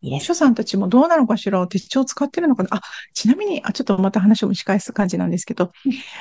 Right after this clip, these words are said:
Speaker 2: ランチ会をね、二ヶ月に一回の、今月もありますけれども、実施しておりまして、各グループごとに、「あなたの会社ではカレンダー何使ってますか？」っていうのを調査してるんです。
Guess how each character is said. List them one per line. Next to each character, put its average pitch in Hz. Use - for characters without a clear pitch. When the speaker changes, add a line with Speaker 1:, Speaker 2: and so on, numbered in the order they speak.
Speaker 2:
ラ 311
ン 403
チ -
会 359
を 349
ね、 370
二 254
ヶ 269
月 -
に 170
一 175
回 180
の、 226
今 226
月 208
も 180
あ -
り 170
ま 180
す -
け -
れ -
ど 151
も、 160
実 220
施 -
し -
て 190
お 190
り 180
ま 185
し -
て、 -
各 302
グ 208
ル 226
ー 233
プ 240
ご 247
と 185
に、 190
「あ 254
な 370
た 427
の 381
会 277
社 269
で 262
は 233
カ 196
レ 311
ン 339
ダ 254
ー 220
何 262
使 -
っ 226
て 233
ま 240
す -
か？」 -
っ 349
て 254
い 220
う 202
の 175
を 185
調 349
査 220
し -
て 190
る 180
ん 185
で -
す。 -